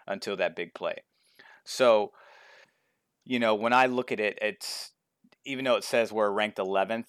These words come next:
this is more or less a top five rushing defense, is, is how, is how it really operates, with a few chunk plays that just mess with the,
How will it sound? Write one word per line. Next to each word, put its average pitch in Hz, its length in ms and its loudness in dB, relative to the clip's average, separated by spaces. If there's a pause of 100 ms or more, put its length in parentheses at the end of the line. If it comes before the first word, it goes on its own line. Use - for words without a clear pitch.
(160)
this 135 300 -6
is 117 160 -8
more 139 320 6
or 120 60 4
less 107 640 2
a 101 180 -2
top - 320 0
five 82 340 0
rushing 80 300 -10
defense, - 600 -20 (120)
is, 90 260 -16
is 98 160 -12
how, 107 280 6
is 117 140 -2
how 117 200 6
it 95 80 0
really 101 400 -8
operates, 85 600 -6
with 98 180 -10
a 92 60 -6
few 113 320 -8
chunk - 380 -8
plays 95 380 -4
that 95 160 -8
just - 240 -10
mess 98 360 -4
with 98 180 -4 (100)
the, 92 340 -10